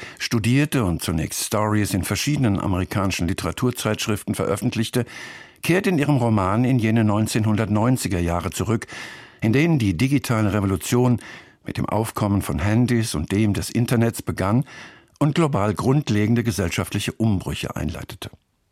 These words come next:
Zeitgleich hatte Bill Clinton als U-S-Präsident eine Affäre mit seiner damaligen Praktikantin Monica Lewinsky,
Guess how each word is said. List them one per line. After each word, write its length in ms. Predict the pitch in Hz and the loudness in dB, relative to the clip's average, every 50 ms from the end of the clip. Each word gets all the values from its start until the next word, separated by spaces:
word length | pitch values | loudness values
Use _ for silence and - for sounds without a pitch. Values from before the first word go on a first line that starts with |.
| _ _ - | _ _ -4
Zeitgleich 720 | - 139 127 165 - - 120 110 110 117 143 175 - - | 0 0 0 0 0 0 0 2 2 2 2 0 0 -2
hatte 160 | 156 - - | -2 -2 0
Bill 220 | 80 123 120 110 | 2 2 2 2
Clinton 560 | - - 113 113 123 131 135 - - 156 131 | 0 0 2 2 4 2 2 2 2 4 4
als 260 | 113 78 85 82 - - | 4 2 0 -2 -2 0
U-S-Präsident 800 | 90 87 113 - - - 117 110 117 - 113 117 117 120 - - | 0 0 0 0 0 0 2 2 2 2 2 2 2 2 0 0
eine 200 | 104 107 107 90 | 0 2 2 2
Affäre 400 | 80 - - 113 117 113 110 123 | 0 0 0 2 2 2 2 2
mit 160 | 120 110 - | 2 2 2
seiner 220 | - 104 92 87 80 | 2 2 2 2 2
damaligen 520 | - 92 95 92 92 90 95 95 - 92 | 0 0 0 2 2 0 0 -2 -2 -4
Praktikantin 760 | - - 92 - - 92 - - 101 101 98 - 107 104 - - - - _ | -4 -4 -6 -4 -4 -4 -2 0 0 0 2 2 0 0 -2 -4 -10 -12 _
Monica 460 | - 104 107 107 107 107 - - 98 | -2 0 2 2 2 2 2 0 0
Lewinsky, 720 | 98 98 101 120 143 135 120 - - - 101 98 95 90 | 2 2 2 4 2 2 0 -2 -4 -2 0 0 0 0